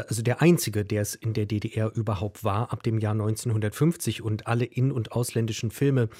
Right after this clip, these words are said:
in die D-D-R-Kinos gebracht hat. Dieser Filmverleiher taucht jetzt wieder auf, zum Beispiel bei den Filmfestspielen in Cannes.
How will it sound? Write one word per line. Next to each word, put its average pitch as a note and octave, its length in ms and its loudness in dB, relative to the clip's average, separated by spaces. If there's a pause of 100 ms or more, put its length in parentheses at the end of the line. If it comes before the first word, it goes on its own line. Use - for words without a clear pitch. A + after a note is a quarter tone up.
(340)
in B2+ 140 2
die A#2 100 0
D-D-R-Kinos A#2 760 0
gebracht G#2 440 -4
hat. B2+ 140 -2
Dieser B2 200 0
Filmverleiher A2+ 680 0
taucht - 360 -4
jetzt - 360 -2
wieder G#2 280 -2
auf, D3 340 2 (1120)
zum - 180 -2
Beispiel A#2+ 320 2
bei C#3 100 4
den B2 140 2
Filmfestspielen B2+ 800 0
in A#2 200 -2
Cannes. D#3 500 2